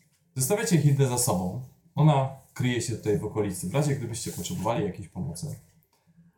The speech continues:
Eee, szczególnie, żeby, żeby potem wam pomóc też wrócić do obozu. Bo widać, że nie szło wam w tym najlepiej.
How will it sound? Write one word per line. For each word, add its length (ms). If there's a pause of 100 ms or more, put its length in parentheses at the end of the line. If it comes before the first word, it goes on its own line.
(180)
Eee, 840 (680)
szczególnie, 320
żeby, 140 (520)
żeby 200
potem 240
wam 160
pomóc 240
też 140
wrócić 360
do 140
obozu. 420 (1700)
Bo 140
widać, 260
że 120
nie 60
szło 180
wam 140
w 40
tym 140
najlepiej. 500